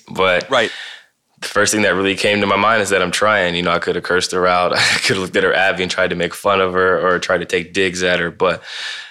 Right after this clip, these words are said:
Speaker 1: I just, you know, felt like "I'm trying" is what came to mind, and that's why I wanted to say. I had no idea it was gonna be this big of a deal or blow up, uh, like, like it did, but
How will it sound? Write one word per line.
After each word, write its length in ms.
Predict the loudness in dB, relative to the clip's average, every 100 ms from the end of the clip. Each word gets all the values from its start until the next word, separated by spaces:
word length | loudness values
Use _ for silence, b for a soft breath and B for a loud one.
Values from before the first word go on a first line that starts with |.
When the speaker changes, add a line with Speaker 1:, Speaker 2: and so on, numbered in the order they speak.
| B -8
Speaker 1:
I 40 |
just, 580 | -4 -2 0 -2 -4 -8 _ _ _ _ _
you 180 | -6 -4
know, 220 | -4 -4
felt 300 | -2 0 2 2
like 360 | 2 0 -4 -20 _ _ -10 -2
"I'm 140 | -2
trying" 440 | 0 0 2 2 0
is 140 | 0
what 160 | 0 0
came 220 | 0 0
to 60 | 2
mind, 240 | 2 2
and 80 | 0
that's 140 | -2 0
why 60 |
I 40 | 0
wanted 160 | 0
to 40 | 0
say. 200 | 0 2
I 60 |
had 140 | 2 0
no 140 | 2
idea 280 | 2 0 -2
it 20 |
was 100 | -2
gonna 160 | -2 -4
be 120 | -4
this 160 | -6 -4
big 240 | -2 -2
of 100 | -4
a 60 | -6
deal 300 | -4 -2 0
or 120 | -2
blow 240 | -4 -2 2
up, 300 | 2 -2 -8 -8
uh, 440 | -4 -2 -4 -6
like, 380 | -6 -6 -6 -6
like 200 | -4 -4
it 100 | -4
did, 280 | 0 0 2
but 320 | 0 0 -2